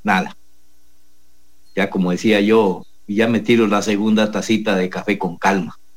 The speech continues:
Salgo a caminar con el perro, hablo con el vecino.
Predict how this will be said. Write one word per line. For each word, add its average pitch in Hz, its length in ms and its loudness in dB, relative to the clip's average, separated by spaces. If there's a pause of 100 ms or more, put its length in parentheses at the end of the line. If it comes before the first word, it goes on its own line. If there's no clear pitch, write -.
(920)
Salgo 107 340 2
a 104 60 2
caminar 95 520 0
con 95 180 2
el 82 120 -10
perro, 113 520 2 (1500)
hablo 120 400 4
con 92 200 -8
el 92 160 -8
vecino. 110 540 -2